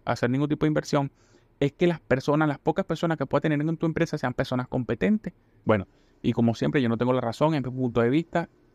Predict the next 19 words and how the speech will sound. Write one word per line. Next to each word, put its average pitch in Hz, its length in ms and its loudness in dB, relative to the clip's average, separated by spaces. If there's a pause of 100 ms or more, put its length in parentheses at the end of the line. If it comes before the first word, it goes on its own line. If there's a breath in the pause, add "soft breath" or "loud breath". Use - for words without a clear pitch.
Yo 113 100 0
simplemente 123 520 0
hablo 131 240 2
de 131 60 0
lo 117 100 -2
que 107 100 -4
yo 110 100 -2
he - 20 -8
trabajado, 127 420 2
de 117 80 -2
cómo 107 220 2
yo 117 140 2
veo 127 140 2
la, 131 140 2 (340)
las 120 160 -2
cosas 123 340 -2
de 131 100 -2
mi 120 120 0
perspectiva. 123 680 -2